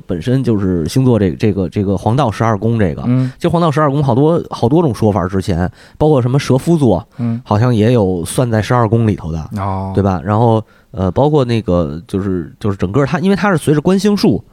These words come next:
Speaker 1: 观星，呃，占-，占星术，不是观星术。
Speaker 2: 对。
Speaker 1: 随着占星术的发展，它才出现的，
Speaker 2: 嗯。
Speaker 1: 就是靠，相当于是靠星座推算，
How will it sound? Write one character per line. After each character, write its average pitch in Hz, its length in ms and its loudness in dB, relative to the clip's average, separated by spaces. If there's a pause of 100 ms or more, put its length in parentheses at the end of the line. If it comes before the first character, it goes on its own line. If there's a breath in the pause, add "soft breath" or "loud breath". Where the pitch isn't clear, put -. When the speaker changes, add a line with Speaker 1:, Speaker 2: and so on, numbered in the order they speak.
(160 soft breath)
Speaker 1:
观 170 160 0
星， 190 200 0 (100)
呃， 101 340 2
占-， 196 260 -2
占 262 180 0
星 127 160 0
术， 98 220 -2 (140)
不 123 100 0
是 143 60 2
观 117 120 2
星 107 160 -2
术。 95 120 -6
Speaker 2:
对。 90 180 -6 (400 loud breath)
Speaker 1:
随 160 160 0
着 175 80 2
占 202 220 2
星 190 120 2
术 170 140 4
的 104 100 2
发 143 200 -2
展， 76 120 -6
它 151 200 -2
才 117 100 2
出 92 160 -6
现 76 240 -4
的， 69 80 -6
Speaker 2:
嗯。 95 60 -4
Speaker 1:
就 104 100 0
是 101 180 -2 (280 soft breath)
靠， 110 420 0
相 151 100 0
当 156 160 2
于 139 80 2
是 139 120 0
靠 135 180 0
星 147 180 -2
座 131 140 2
推 151 340 2
算， 101 380 0